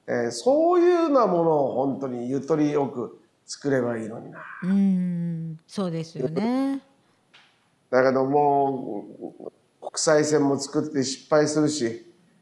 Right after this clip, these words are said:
Speaker 1: もう全日空のところも日本航空のところも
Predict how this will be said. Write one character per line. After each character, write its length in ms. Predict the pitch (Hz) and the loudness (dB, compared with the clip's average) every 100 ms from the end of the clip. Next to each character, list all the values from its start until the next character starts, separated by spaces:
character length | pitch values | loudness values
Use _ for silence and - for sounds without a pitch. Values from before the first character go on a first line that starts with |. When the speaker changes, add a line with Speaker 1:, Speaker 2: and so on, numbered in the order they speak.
| _ - | _ -4
Speaker 1:
も 180 | 139 151 | 2 4
う 60 | |
全 220 | 143 175 180 | 4 4 4
日 160 | 180 | 4
空 140 | 170 160 | 4 4
の 100 | 151 | 4
と 80 | |
こ 80 | 156 | 4
ろ 120 | 165 | 4
も 100 | 156 | 4
日 60 | 151 | 4
本 140 | 165 | 4
航 200 | 156 170 | 4 2
空 120 | 151 156 | 4 2
の 60 | |
と 80 | 139 | 2
こ 80 | 147 | 0
ろ 120 | 147 | -2
も 80 | - | 0